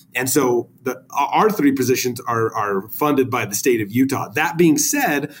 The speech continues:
our land managing partners contribute funds into the program as well.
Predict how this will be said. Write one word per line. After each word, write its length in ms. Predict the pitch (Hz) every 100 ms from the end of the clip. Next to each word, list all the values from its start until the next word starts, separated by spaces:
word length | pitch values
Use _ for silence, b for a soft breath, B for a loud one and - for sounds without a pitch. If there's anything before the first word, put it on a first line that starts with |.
| B
our 140 | 135 139
land 260 | 165 196
managing 380 | 190 170 143 135
partners 400 | - 139 131 127
contribute 580 | - 123 135 123 120 -
funds 340 | 135 123 120
into 240 | 131 120 117
the 120 | 110
program 500 | - 113 113 110 107
as 160 | 98
well. 540 | 104 151 156 104 113